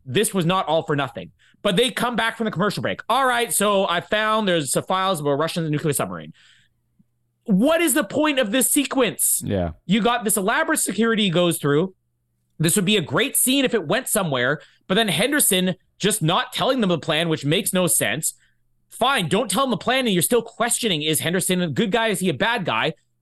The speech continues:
Speaker 1: If you have to now decrypt these things instead of just grabbing off the flash drive, which was Henderson's plan, but then they decrypt it immediately. Like, it all feels like we, we have episodes where it's like,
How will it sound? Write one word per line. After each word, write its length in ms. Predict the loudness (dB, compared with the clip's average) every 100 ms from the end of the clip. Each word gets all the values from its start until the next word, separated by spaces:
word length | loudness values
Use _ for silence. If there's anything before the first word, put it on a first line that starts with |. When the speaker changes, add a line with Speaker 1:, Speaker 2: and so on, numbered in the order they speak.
| _
Speaker 1:
If 160 | -4 0
you 140 | 0
have 300 | 2 0 -2 -2
to 140 | 0
now 260 | 2 0 0
decrypt 460 | -2 -2 -4 -2
these 180 | 0 2
things 180 | 0 0
instead 240 | 0 0
of 80 | 0
just 240 | -4 -6 -6
grabbing 380 | -2 2 2
off 100 | 2
the 80 | -2
flash 280 | -2 -2 0
drive, 200 | -2 -2
which 100 | -2
was 120 | -2
Henderson's 320 | -2 0 -2
plan, 340 | 0 0 0 -2 -12 _ _
but 140 | 0
then 140 | 2 2
they 80 | 2
decrypt 400 | 0 0 -2 0
it 80 |
immediately. 420 | 2 2 2 2 0
Like, 180 | 0
it 100 | 0 2
all 240 | 2 2
feels 240 | 2 2
like 100 | 2
we, 160 | 0 -2
we 200 | 2 2
have 200 | 2 -2 -4
episodes 560 | -2 -2 2 2 2
where 120 | 0 0
it's 100 | 0
like, 180 | -6